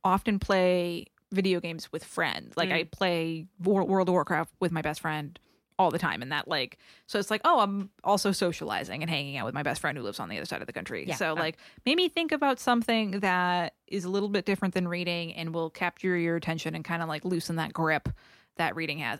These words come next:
Speaker 1: 'Cause we've all been in that place where you're reading a lot, you're really into maybe a long series or whatever, and you just, like, only wanna do that. But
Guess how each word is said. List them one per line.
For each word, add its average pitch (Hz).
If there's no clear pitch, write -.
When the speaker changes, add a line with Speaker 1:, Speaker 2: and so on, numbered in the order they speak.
Speaker 1:
'Cause 240
we've 320
all 381
been 302
in 269
that 240
place 226
where 196
you're 175
reading 202
a 190
lot, 180
you're 180
really 180
into 175
maybe 165
a 156
long 151
series 311
or 208
whatever, 190
and 180
you 180
just, 190
like, 196
only 196
wanna 175
do 170
that. 156
But 285